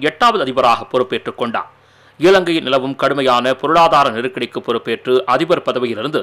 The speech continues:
கோத்தபய ராஜபக்சே பதவி விலக வேண்டும் என்று அந்நாட்டு மக்கள் தீவிர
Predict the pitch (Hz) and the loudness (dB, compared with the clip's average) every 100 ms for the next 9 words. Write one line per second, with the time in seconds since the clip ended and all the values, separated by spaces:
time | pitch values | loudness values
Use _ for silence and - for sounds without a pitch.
0 | - _ _ _ 190 233 226 208 139 139 | -6 _ _ _ 0 2 2 2 2 2
1 | 139 123 139 127 135 196 208 165 123 123 | 0 -4 -2 0 0 -2 -2 -2 0 -2
2 | 113 110 113 127 127 123 156 - 139 - | -4 -6 -2 0 0 0 0 0 -6 -4
3 | 117 - 190 202 | -6 -2 0 0